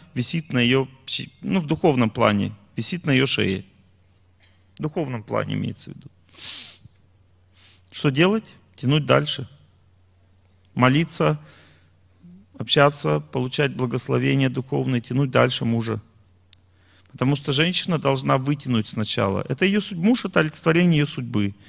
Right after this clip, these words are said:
Ее судьба не дает ей быть счастливой, спокойно жить, идти за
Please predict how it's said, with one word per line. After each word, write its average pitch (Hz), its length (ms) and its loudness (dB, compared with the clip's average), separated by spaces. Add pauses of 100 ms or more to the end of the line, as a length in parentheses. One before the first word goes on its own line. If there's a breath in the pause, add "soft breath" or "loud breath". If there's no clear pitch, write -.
(220 soft breath)
Ее 156 120 2
судьба 185 360 2
не 190 80 4
дает 170 360 0
ей 160 100 0
быть 139 200 -4
счастливой, 175 640 -8 (220 soft breath)
спокойно 143 560 0
жить, 170 280 -2
идти 165 360 -4
за 127 420 4